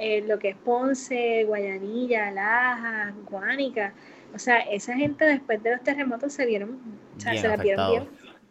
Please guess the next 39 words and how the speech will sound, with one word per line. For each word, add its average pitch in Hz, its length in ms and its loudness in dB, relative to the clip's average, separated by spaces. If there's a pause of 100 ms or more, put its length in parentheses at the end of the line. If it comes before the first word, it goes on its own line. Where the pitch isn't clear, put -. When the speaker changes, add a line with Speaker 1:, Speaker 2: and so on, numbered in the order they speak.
Speaker 1:
bien 214 180 6
afectado. 269 500 4
Y 254 220 4
hoy 269 460 6
todavía 233 680 2 (600)
esa 254 380 0
área 262 220 6
está, - 280 0
es 233 140 0
como 320 240 4
otro 277 240 4
Puerto 330 260 2
Rico 254 380 4
y 220 220 2
es 214 80 -2
como 294 240 2
bien 285 220 6
triste 294 300 0
porque, 240 260 0 (180)
o - 20 -14
sea, 254 240 0
Puerto 214 240 -2
Rico 214 180 2
es 247 80 -2
cien 277 140 2
por 285 120 -2
treinta 294 260 -4
y - 20 0
cinco. 254 400 -4 (400)
Guánica, 233 720 2
Dios 220 260 0
mío, 247 140 2
yo 269 100 8
tengo 254 240 2
esos 294 220 4 (160)
comerciantes 294 500 2
de 294 80 4
Guánica, 277 540 2
este, 233 520 0